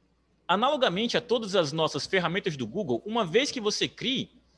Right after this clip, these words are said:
ela vai ficar na sua conta até que você apague. Então, todo o arquivo de texto que vocês criaram, todo o arquivo de planilha que vocês criaram, todo o arquivo de apresentação que você criou,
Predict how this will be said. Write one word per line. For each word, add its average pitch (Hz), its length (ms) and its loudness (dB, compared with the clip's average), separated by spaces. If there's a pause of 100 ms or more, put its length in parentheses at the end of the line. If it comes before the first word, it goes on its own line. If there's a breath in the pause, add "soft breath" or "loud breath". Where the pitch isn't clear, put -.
(220 soft breath)
ela 151 220 2
vai 170 120 2
ficar 170 280 -2
na 180 100 -2
sua 220 180 -4
conta 208 320 -6
até 185 140 0
que 196 100 -6
você 196 200 -6
apague. - 420 0 (360 soft breath)
Então, 156 300 0
todo 247 240 -2
o 277 40 0
arquivo 208 260 -4
de 196 80 -4
texto 170 300 -2
que - 60 -16
vocês 151 200 -10
criaram, 123 320 2
todo 175 140 -4
o - 20 0
arquivo 170 240 -6
de 156 100 -10
planilha 151 380 -4
que 143 80 -10
vocês 131 200 -10
criaram, 113 280 -2
todo 151 120 -12
o - 20 0
arquivo 156 180 -6
de 165 60 -2
apresentação 160 500 -4
que - 60 -14
você - 100 -8
criou, 143 400 -2